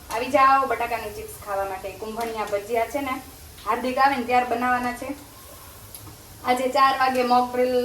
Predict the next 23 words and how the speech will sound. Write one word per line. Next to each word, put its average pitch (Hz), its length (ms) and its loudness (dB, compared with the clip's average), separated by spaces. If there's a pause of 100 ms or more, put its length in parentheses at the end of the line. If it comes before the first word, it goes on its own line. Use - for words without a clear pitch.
(1120)
નું 214 100 -10
સાયરન 240 400 -2
જે 226 120 -4
વાગવાનું 233 420 -2
હતું, 226 140 -10
મોક 220 180 -4
ડ્રિલ 220 200 -6
હતી, 220 260 -4 (460)
એ 202 80 -4
સાયરન 233 440 0
એ 220 120 -6
વાગ્યું 247 340 0
હતું, 349 280 -2
પણ 240 240 0
અહીંયા 220 560 0
સુધી 277 200 -2
છે 311 120 -2
ને 277 120 2
એટલો 254 180 2
અવાજ 277 320 4
નહોતો 294 260 2
આવતો. 294 320 2
આમ - 220 -6